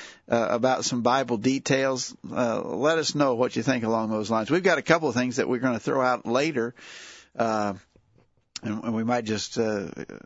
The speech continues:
mention a couple of things that have been brought to our attention. One of them was about near-death experiences. We wanna talk about that a little later in the program. Jacob, that fellow that we had on the program last week, Kenneth G from Nashville, Tennessee, who proclaims himself a prophet,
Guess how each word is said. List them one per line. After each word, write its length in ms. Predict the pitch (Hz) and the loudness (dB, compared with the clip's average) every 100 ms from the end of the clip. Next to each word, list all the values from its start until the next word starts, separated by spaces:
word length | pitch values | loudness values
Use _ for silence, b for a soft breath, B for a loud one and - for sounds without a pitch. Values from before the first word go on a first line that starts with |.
| 50 67 | -20 -18
mention 460 | 73 117 135 104 | -4 -2 -2 -4
a 40 | 101 | -2
couple 220 | 127 117 | 0 0
of 60 | |
things 240 | 123 120 - | -2 -2 -2
that 80 | 110 | -4
have 80 | |
been 140 | 104 104 | -2 0
brought 240 | 120 101 | 2 2
to 80 | 117 | 2
our 120 | 127 | 2
attention. 460 | 131 117 110 117 110 | 0 -2 -2 -2 0
One 160 | 139 | 0
of 120 | 135 104 | 0 0
them 200 | 113 110 | 0 0
was 180 | 107 | 0
about 260 | 110 113 - | 2 2 0
near-death 680 | 110 123 131 95 120 135 - | 0 0 0 2 2 2 -2
experiences. 880 | 101 - - 147 160 123 101 - 120 | -4 -4 0 0 2 0 -2 -4 -2
We 120 | 123 | 0
wanna 160 | 135 123 | 0 2
talk 160 | 123 | 0
about 180 | 107 110 | 2 0
that 160 | 123 120 | 2 0
a 40 | |
little 140 | 107 110 | 0 0
later 240 | 113 110 | 0 0
in 100 | 101 | -2
the 60 | 82 | 0
program. 520 | 120 120 107 113 107 B B B B - | 2 2 2 0 -2 B B B B 0
Jacob, 260 | 131 123 | 2 4
that 220 | 127 120 | 2 4
fellow 240 | - 131 117 | 4 4 4
that 160 | 98 | 0
we 240 | 110 113 104 | 0 0 2
had 200 | 123 127 | 2 2
on 120 | 117 | 0
the 60 | 101 | 2
program 600 | 123 123 117 113 107 - - | 2 4 0 0 -2 -8 -4
last 360 | 107 117 117 131 | 0 2 2 0
week, 280 | 120 - | 0 -2
Kenneth 400 | - 143 131 - | 0 0 0 -4
G 400 | 107 104 139 120 | -4 0 0 0
from 240 | 95 104 104 | -2 -2 0
Nashville, 340 | 123 113 107 | 0 0 -4
Tennessee, 480 | 107 113 110 120 120 | -4 -4 -2 -2 0
who 160 | 107 - _ | -2 -4 _
proclaims 400 | - 107 123 113 | -6 -2 -2 -2
himself 360 | 95 - 113 - | -4 0 -2 -2
a 40 | |
prophet, 560 | - 127 135 - 117 | 0 2 4 0 -6